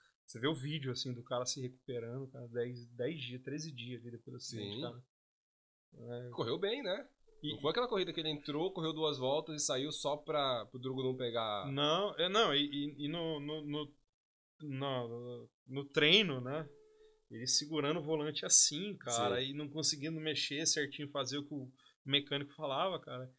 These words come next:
Speaker 1: E, e eu achei, falei, "Nossa, velho, o cara vai dormir com a mão arregaçada, né, cara?"
Speaker 2: Sim.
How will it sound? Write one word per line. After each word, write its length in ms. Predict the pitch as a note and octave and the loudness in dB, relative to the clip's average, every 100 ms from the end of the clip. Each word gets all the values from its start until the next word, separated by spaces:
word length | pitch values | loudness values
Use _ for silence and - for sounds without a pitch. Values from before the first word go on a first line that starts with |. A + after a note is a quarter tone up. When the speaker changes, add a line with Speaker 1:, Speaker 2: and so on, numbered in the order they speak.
| - _ _ | -20 _ _
Speaker 1:
E, 340 | B2 A#2+ B2 | -12 -12 -12
e 60 | C3 | -2
eu 60 | C#3 | 0
achei, 280 | D3 D3+ | 2 0
falei, 180 | D3 D#3 | -4 -6
"Nossa, 440 | D#3+ D#3 E3+ - A#2 | -4 -2 -2 -4 -6
velho, 100 | A#2+ | -10
o 40 | |
cara 200 | - C3 | -10 -10
vai 140 | D3+ F3+ | -8 -10
dormir 500 | G3 G3+ D3 C#3 D#3+ | -8 -8 -8 -10 -10
com 120 | G3+ | -10
a 60 | |
mão 320 | F#3+ D#3+ D#3+ F#3+ | -8 -10 -12 -12
arregaçada, 800 | G3+ A#3+ C4 - F3 E3 E3+ D3+ | -10 -6 2 2 4 4 2 -2
né, 140 | D3 | -4
cara?" 280 | C#3+ C#3 C3+ | -6 -2 -2
Speaker 2:
Sim. 100 | G2 | -2